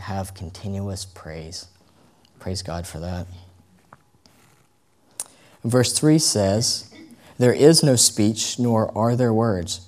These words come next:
whose voice is not heard." Now we see in verse three that God's glory in creation is unspoken. Now this is not a contradiction with verse two.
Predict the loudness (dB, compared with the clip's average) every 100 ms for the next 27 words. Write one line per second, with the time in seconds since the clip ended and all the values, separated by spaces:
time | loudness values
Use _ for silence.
0 | -6 -2 -2 2 2 2 0 -4 -4 -6
1 | -6 -4 -6 -6 -8 -8 -8 -14 -20 _
2 | _ _ _ _ _ _ _ _ -8 -2
3 | 0 2 2 2 0 -2 -2 0 0 -2
4 | -2 0 0 -2 -4 -4 -4 -4 -6 -8
5 | -8 -8 -8 -10 -8 -8 -8 -10 -10 -6
6 | -6 -6 -10 -14 -18 -20 _ _ _ -20
7 | _ _ -6 -2 0 0 -2 2 2 2
8 | -2 -8 -8 -8 -6 -6 -6 -8 -10 -10
9 | -8 -8 -6 -6 -6 -6 -4 -4